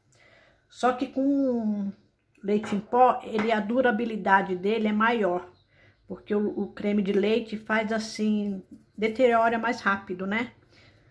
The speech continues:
Mas mesmo assim ele conserva bem ainda, porque esse aqui, o licor, geralmente nós consumimos temperatura ambiente. Então, se vocês quiserem deixar na geladeira depois, assim, colocando creme de leite, aí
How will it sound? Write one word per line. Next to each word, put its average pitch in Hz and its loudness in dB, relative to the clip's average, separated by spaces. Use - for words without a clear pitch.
Mas 220 2
mesmo 285 6
assim 277 2
ele 262 -2
conserva 233 0
bem 214 0
ainda, 170 -6
porque 214 -4
esse 226 2
aqui, 247 -4
o - -2
licor, 240 4
geralmente 226 0
nós 214 -4
consumimos 214 -2
temperatura 226 2
ambiente. 247 0
Então, 233 2
se 247 -6
vocês 240 4
quiserem 196 2
deixar 190 -2
na 196 0
geladeira 185 2
depois, 220 0
assim, 190 -4
colocando 190 -4
creme 190 -4
de 190 -2
leite, 233 -2
aí 226 -2